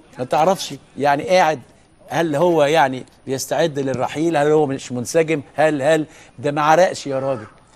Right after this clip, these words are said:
تتلعب الكورة وتنزل وتروح للجيش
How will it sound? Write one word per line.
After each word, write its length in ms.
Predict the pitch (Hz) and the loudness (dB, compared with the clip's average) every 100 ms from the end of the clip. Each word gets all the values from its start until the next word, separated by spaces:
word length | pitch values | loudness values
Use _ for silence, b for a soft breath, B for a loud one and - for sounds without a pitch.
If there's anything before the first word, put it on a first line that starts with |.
| b b | b b
تتلعب 420 | - 190 254 233 190 | -8 -2 2 2 0
الكورة 380 | - 220 233 180 _ _ _ _ - | 0 0 0 -4 _ _ _ _ -10
وتنزل 560 | 165 175 208 160 208 175 _ _ _ _ _ _ _ _ _ _ _ _ _ _ _ _ _ _ - | -6 0 0 0 -6 -8 _ _ _ _ _ _ _ _ _ _ _ _ _ _ _ _ _ _ -10
وتروح 460 | 151 165 196 214 151 | -6 -4 2 2 2
للجيش 1500 | 165 185 165 - _ - 175 165 131 - - 139 185 - - | 2 2 2 -2 _ 2 2 2 -4 -12 -10 -4 -4 -4 -14